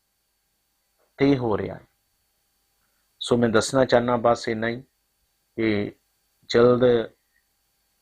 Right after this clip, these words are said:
ਆ, ਮੈਂ ਮੰਗ ਕਰਦਾ ਪ੍ਰਸ਼ਾਸਨ ਤੋਂ ਕਿ ਇਹਨਾਂ ਦੇ ਉੱਤੇ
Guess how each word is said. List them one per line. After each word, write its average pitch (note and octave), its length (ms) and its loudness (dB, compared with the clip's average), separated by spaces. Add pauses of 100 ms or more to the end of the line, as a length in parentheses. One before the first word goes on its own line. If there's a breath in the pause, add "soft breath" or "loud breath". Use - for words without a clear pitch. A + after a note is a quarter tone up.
(260)
ਆ, F#2 320 0 (1300)
ਮੈਂ G2+ 100 -4 (220)
ਮੰਗ G#2+ 240 4
ਕਰਦਾ B2+ 400 4
ਪ੍ਰਸ਼ਾਸਨ A#2 680 2
ਤੋਂ B2 180 -4
ਕਿ A#2+ 420 -6 (1040)
ਇਹਨਾਂ G#2 200 0
ਦੇ A#2 120 4
ਉੱਤੇ A#2+ 580 0